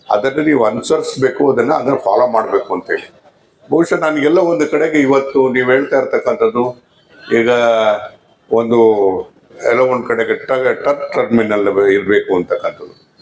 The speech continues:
ಇದು ಟ-, ಟ್ರಕ್ ಟ-, ಟರ್ಮಿನಲ್ ಮಾಡೋದ್ರ ಬೇಕು ಅನ್ನೋದ್ರ ಬಗ್ಗೆ, ಎಲ್ಲಿ ಮಾಡ್ಬೇಕು ಅನ್ನೋದ್ರ ಬಗ್ಗೆ ನೀವು ಸ್ವಲ್ಪ ಯೋಚನೆ ಮಾಡಿ.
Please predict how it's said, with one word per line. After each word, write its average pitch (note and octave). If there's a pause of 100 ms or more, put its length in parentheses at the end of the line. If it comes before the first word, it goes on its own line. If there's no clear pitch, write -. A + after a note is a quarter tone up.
(540)
ಇದು C#3
ಟ-, B2+ (100)
ಟ್ರಕ್ -
ಟ-, C#3+
ಟರ್ಮಿನಲ್ C3+
ಮಾಡೋದ್ರ B2
ಬೇಕು A#2+
ಅನ್ನೋದ್ರ A2
ಬಗ್ಗೆ, A2+ (380)
ಎಲ್ಲಿ E3+
ಮಾಡ್ಬೇಕು D3+
ಅನ್ನೋದ್ರ B2+
ಬಗ್ಗೆ A#2
ನೀವು A#2+
ಸ್ವಲ್ಪ A#2
ಯೋಚನೆ G#2+
ಮಾಡಿ. -